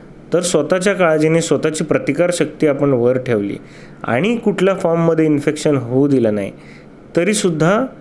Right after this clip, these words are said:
स्वतःची काळजी होऊ शकते. आता राहिलं प्रश्न फॅमिलीचा, तर तुम्ही घरी असतात, लहान मुलं असतात, कुणी असतं, बाकीचे जण असतात, खोकला आला, काही आला, तर एक normally आपण दुसरीकडे बघून किंवा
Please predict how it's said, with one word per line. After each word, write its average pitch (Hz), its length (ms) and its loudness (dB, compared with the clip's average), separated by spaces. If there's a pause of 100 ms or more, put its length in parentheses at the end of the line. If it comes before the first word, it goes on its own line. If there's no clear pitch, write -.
(680)
स्वतःची 151 400 0
काळजी 131 380 2
होऊ 135 240 0
शकते. - 380 -10 (420)
आता 190 220 0
राहिलं 160 400 0
प्रश्न 202 340 0
फॅमिलीचा, 139 640 0 (460)
तर - 40 -4
तुम्ही 233 240 0
घरी 165 300 0
असतात, 131 440 -2
लहान 139 260 0
मुलं 135 340 2
असतात, 113 340 -2 (280)
कुणी 143 220 2
असतं, 127 340 -2
बाकीचे 123 440 -2
जण 123 200 0
असतात, 107 340 -4 (580)
खोकला 160 360 0
आला, 117 320 2
काही 139 320 -2
आला, 113 320 2
तर 143 320 -2 (380)
एक 151 200 -2
normally 170 720 2
आपण 165 360 0
दुसरीकडे 160 540 0
बघून 131 400 0
किंवा 156 320 2